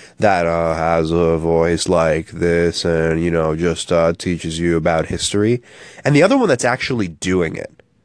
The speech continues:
right? That actually does it every single day and is excited to come into the classroom to tell you about whatever the fuck he was doing every single day. Because you know that he's involved, you know that he's actually doing it, and you know that he's not, just not lecturing you about it,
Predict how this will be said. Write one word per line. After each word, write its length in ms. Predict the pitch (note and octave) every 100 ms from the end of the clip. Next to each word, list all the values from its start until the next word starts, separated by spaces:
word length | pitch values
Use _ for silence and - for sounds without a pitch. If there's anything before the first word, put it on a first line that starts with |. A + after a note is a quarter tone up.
| _
right? 280 | G2+ A2+ - - -
That 100 | A2+
actually 280 | B2+ D#3+ B2
does 280 | A2+ A#2+
it 80 | A#2+
every 140 | A2+ G#2
single 300 | A#2 G#2 F#2+
day 240 | G#2 G#2+
and 100 | G2
is 100 | F#2+
excited 560 | F#2 - - C3 B2 F2+
to 60 |
come 180 | - A#2
into 160 | A2 G2
the 60 |
classroom 500 | F2 - B2+ B2+ G#2
to 80 | F#2+
tell 260 | - - A#2+
you 140 | G#2
about 240 | F2 -
whatever 200 | F2+ F#2
the 60 | D#2
fuck 260 | - G2+ -
he 40 |
was 140 | F2
doing 260 | - G2+ F#2 - - - -
every 260 | A#2 G2
single 320 | F#2 A2+ F#2+ E2
day. 400 | G2+ G2 D#2 - - - -
Because 240 | B2 A#2+
you 100 | A#2
know 600 | G#2 D3+ A3 C3+ F#2+ F#2 - _
that 160 | - B2
he's 200 | F#3 F3+
involved, 640 | D3 G#2 F#2+ F2+ F#2+ -
you 120 | A2+
know 480 | D3+ C#3 F#3 A3+ B2
that 180 | B2+ G2
he's 180 | A#2+ C3+
actually 320 | C3+ - F#3+
doing 380 | A#2+ G#2 F2+ D#2+
it, 180 | E2+ - -
and 140 | G#2+ C3+
you 60 | D#3
know 100 | C3+
that 120 | A#2+
he's 260 | C3+ A#2+
not, 260 | B2+ A#2 -
just 220 | G#2 F#2+
not 200 | G2+ F2+
lecturing 760 | F2 F#2 B2 - - F#2 D#2+ D#2
you 120 | D#2
about 300 | D2+ E2 F2
it, 180 | D#3